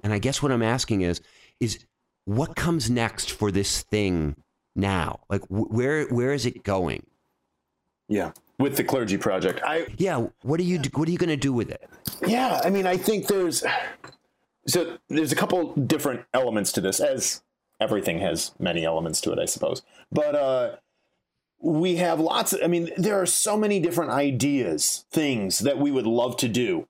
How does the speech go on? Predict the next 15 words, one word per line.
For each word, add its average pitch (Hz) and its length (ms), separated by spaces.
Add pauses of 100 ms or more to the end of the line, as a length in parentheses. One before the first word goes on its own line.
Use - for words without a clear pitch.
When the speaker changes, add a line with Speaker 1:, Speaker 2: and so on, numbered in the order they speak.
(180)
Speaker 2:
some 165 220
of 196 100
them 208 160
are 202 180
a 196 60
little 190 240
bit 165 220
more 180 540
in 165 640
close 156 360
and 151 80
upfront 139 340
discussion 131 500
right 101 200
now. 87 300